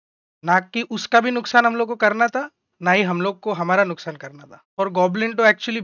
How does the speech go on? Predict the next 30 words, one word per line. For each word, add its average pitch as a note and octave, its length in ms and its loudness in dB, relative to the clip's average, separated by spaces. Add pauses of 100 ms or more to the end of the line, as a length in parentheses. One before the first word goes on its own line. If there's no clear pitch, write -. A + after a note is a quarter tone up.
be G#3+ 80 -2 (140)
Goblin, F#3 360 -2 (140)
it E3 140 -14
was F#3+ 100 -6
necessary G3+ 480 -8
for G3+ 140 -4
him F3+ 240 -6
to G#3+ 60 -10 (100)
go F3+ 100 -2 (340)
and E3 140 -12 (100)
play F#3 140 0 (180)
with E3+ 140 -10
a F#3 140 -8
good G3 120 -8
lineup। F#3 380 -2 (100)
कुछ - 300 -20
भी B3 100 -10
बोल A3 260 -2
देते A3+ 200 -2
हो A3+ 60 -2
चैट G3+ 360 2
में, G#3 180 -8
कहीं F#3+ 200 -4
पे G3 100 -10
भी G3 100 -12
कुछ F3+ 200 -12
भी G3 140 -8
लिख F#3 200 -8
देते F3+ 300 -4
हो। E3+ 120 -4